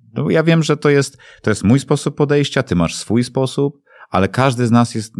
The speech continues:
uważam, unikatowy. I jakby to jest ekstra, bo, bo to mi daje też energię. Zwłaszcza, że tańczyłem dziesięć lat, spotykałem mnóstwo ludzi w Polsce, w Europie,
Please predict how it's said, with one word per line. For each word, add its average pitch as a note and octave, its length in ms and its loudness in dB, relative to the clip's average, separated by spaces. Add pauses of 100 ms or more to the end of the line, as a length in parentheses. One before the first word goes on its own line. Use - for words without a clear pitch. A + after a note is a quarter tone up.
uważam, G2+ 600 -4
unikatowy. F2+ 600 0
I E2+ 160 -4
jakby G2+ 240 0
to - 140 -2
jest B2 260 -4
ekstra, C3+ 340 -4
bo, B2+ 360 -2 (340)
bo G#2+ 80 2
to C3 140 0
mi C3 120 4
daje A#2+ 260 2
też - 300 -6
energię. D#2 520 0 (100)
Zwłaszcza, A2 320 -2
że G#2 100 -4
tańczyłem G#2+ 460 0
dziesięć C#2+ 320 -6
lat, D2+ 140 -4
spotykałem F2+ 460 -2
mnóstwo G2 360 0
ludzi C2 320 -6 (240)
w - 120 -20
Polsce, E2 460 -2
w C2 60 -6
Europie, D2+ 520 -4